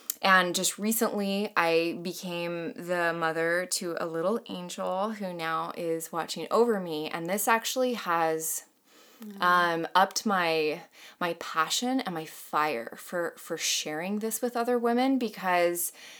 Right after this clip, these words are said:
Speaker 1: um, hormones are a real thing, ladies. <laughs> They're a real thing.
Speaker 2: Mm-hmm.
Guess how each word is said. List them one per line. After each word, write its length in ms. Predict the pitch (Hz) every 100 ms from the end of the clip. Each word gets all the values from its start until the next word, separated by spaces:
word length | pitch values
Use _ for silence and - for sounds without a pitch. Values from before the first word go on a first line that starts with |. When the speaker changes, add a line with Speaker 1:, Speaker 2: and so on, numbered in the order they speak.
| -
Speaker 1:
um, 260 | - 190 180 -
hormones 420 | 220 349 453 466
are 120 | 330
a 40 |
real 140 | 302 302
thing, 400 | - 294 170 156 175
ladies. 440 | 160 165 208 - - - - 277
<laughs> 500 | - 254 - - -
They're 320 | 262 359 277
a 40 | 214
real 300 | 247 247 254
thing. 320 | 247 226
Speaker 2:
Mm-hmm. 100 | 190